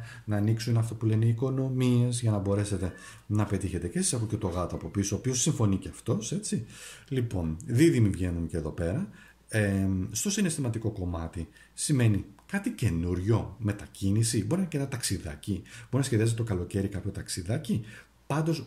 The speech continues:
δηλαδή, το οργανώνετε από τώρα, δηλαδή, συναισθηματικά όμως είναι καλό, διότι έχουμε και κάποια επιτυχία, κάποια επικοινωνία, μια φιλία, έτσι,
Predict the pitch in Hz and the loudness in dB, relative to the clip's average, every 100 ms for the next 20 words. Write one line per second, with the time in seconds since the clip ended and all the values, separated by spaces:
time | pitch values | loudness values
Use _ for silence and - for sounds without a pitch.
0 | - 101 90 90 101 98 95 92 110 117 | -4 -2 0 0 -2 -2 0 2 4 2
1 | 95 - 85 - 139 95 85 76 73 165 | 0 -6 -6 0 2 2 0 -4 -2 -2
2 | 196 - - - 175 156 143 117 110 110 | -2 -8 -6 -2 2 2 0 -2 0 2
3 | 98 90 - 110 95 - - - 78 78 | 2 0 0 2 2 0 -12 -4 -2 0
4 | 76 76 87 185 196 92 95 95 98 98 | 0 2 2 2 0 2 2 2 2 2
5 | 95 - 95 - - _ - - - - | -2 0 -4 -4 -20 _ -10 -10 -12 -20
6 | - 240 214 147 113 95 101 95 85 - | -10 -4 0 0 2 0 2 2 2 -2
7 | 165 202 175 165 143 110 87 80 95 107 | -2 -2 -2 0 2 4 2 2 4 2
8 | 85 117 180 - 131 92 98 120 104 190 | 2 0 0 0 2 4 4 2 0 -2
9 | - 110 | 0 -2